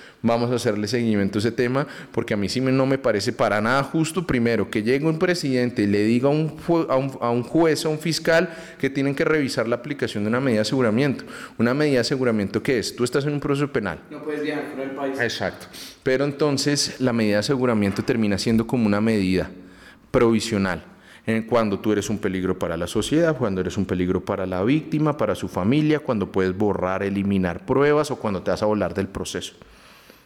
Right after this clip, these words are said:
Speaker 1: Ahí nadie te está diciendo ni eres culpable ni eres inocente.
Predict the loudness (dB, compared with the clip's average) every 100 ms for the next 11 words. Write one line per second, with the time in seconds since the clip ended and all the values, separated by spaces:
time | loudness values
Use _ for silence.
0 | _ _ _ _ _ -8 0 2 4 2
1 | 0 -8 -16 -20 -20 -20 -20 _ 0 2
2 | 4 4 2 2 0 2 0 2 2 4
3 | 4 4 4 2 2 0 2 4 4 4
4 | 2 4 4 2 0 0 0 0 -2 -4
5 | -12